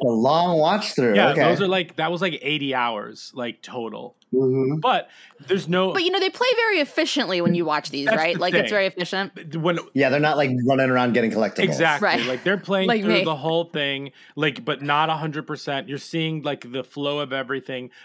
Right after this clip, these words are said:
Speaker 1: but also, uh, they are not messing up, if that makes sense. Like,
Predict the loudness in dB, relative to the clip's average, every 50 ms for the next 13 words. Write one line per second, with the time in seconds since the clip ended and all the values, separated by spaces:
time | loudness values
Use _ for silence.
0 | -20 -16 -8 -4 -4 -4 -2 -2 -2 -2 -2 -2 -2 -4 -6 -4 -4 -2 -4 -6
1 | -8 -10 _ _ -10 -4 -2 0 0 0 -2 -4 -6 -8 -4 -2 -2 -2 0 0
2 | -2 -2 -2 -2 -2 -2 -2 -2 -2 -4 -6 -6 -6 -6 -6 -6 -10 -12 -12 -12
3 | _ -8 -6 -6 -6 -6 _ _ _ -14 -14 -10 -4 -2 -2 -2 -2 -4 -4 -6
4 | -6 -6 -8 -8 -6 -6 -6 -6 -6 -10 -14 -18 _ _ _ -6 -4 -4 -4 -4